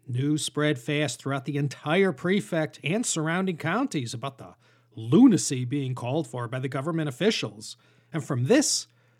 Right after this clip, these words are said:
we get the saying of "The prefect commits arson, while the townsfolk cannot even light lanterns." And in no time at all, this became an oft-used saying that satirized those in power who committed all sorts of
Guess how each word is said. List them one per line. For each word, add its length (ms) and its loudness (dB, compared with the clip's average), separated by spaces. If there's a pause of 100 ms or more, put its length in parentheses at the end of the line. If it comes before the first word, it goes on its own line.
(100)
we 180 0
get 200 -2
the 60 -6
saying 560 2
of 500 -2 (280)
"The 80 0
prefect 680 0
commits 400 -2
arson, 580 -2 (260)
while 180 -4
the 100 -14
townsfolk 800 -4
cannot 360 -2
even 220 2
light 280 0
lanterns." 800 -4 (800)
And 100 0
in 80 2
no 140 0
time 300 -4
at 60 -2
all, 320 -2
this 360 -6
became 340 -4
an 100 -2
oft-used 680 -4
saying 460 2
that 160 -8
satirized 920 -2
those 300 4
in 140 0
power 440 2
who 120 -2
committed 360 -2
all 160 -4
sorts 400 -8
of 180 -16